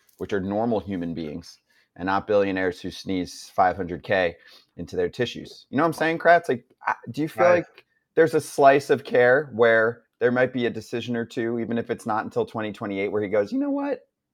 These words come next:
Speaker 1: I think this is better for the sport." 'Cause I know most of the time his job is to work for the owners, think
Speaker 2: Yep.
Speaker 1: short term, and get anything done that makes an extra penny now versus later. But do you think there will be a slice or two?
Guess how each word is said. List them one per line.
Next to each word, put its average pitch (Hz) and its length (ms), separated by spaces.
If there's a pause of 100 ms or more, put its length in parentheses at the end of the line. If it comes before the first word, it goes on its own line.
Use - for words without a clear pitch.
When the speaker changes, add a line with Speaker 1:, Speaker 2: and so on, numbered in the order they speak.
(520)
Speaker 1:
I 170 40
think 190 140
this 147 160
is 120 100
better 104 240
for 101 140
the 90 80
sport." - 400 (180)
'Cause 143 120
I - 20
know 156 140
most 135 320
of 117 40
the 117 60
time 107 520
his 107 220
job 101 280
is 95 120
to 95 80
work 107 220
for 123 60
the 101 160
owners, 90 340 (240)
think 117 160
Speaker 2:
Yep. 113 80
Speaker 1:
short 104 180
term, 92 320 (220)
and - 80
get - 160
anything 117 400
done 98 260
that 90 140
makes 95 320
an 95 80
extra 95 260
penny 92 220
now 85 300
versus 87 400
later. 80 200
But 69 120
do 101 80
you 107 120
think 147 200
there 143 100
will 147 140
be 135 140
a 135 60
slice 127 380
or 90 60
two? 71 240